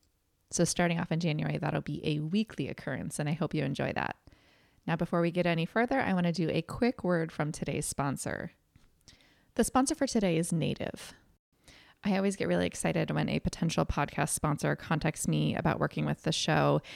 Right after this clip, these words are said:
and it's something that I'm already using and loving. And Native, the sponsor for today, is absolutely one of those things. So I had dabbled in natural deodorants for years and gave up multiple times.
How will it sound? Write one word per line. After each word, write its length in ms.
and 160
it's 140
something 280
that 80
I'm 180
already 240
using 520
and 160
loving. 440
And 580
Native, 680
the 80
sponsor 320
for 100
today, 500
is 300
absolutely 540
one 160
of 100
those 260
things. 400
So 240
I 100
had 220
dabbled 340
in 120
natural 320
deodorants 500
for 420
years 800
and 420
gave 240
up 280
multiple 540
times. 640